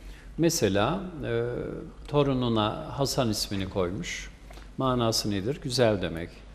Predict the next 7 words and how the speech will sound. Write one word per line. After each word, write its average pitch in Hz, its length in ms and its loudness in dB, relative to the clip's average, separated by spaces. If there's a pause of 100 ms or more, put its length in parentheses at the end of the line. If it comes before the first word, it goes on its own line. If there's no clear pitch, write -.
(380)
Onun 147 300 4
küçüğüne 156 560 2
Hüseyin 139 460 4
demiş. 107 360 0
Güzelcik 127 720 4
anlamına 90 540 -2
geliyor. 139 560 2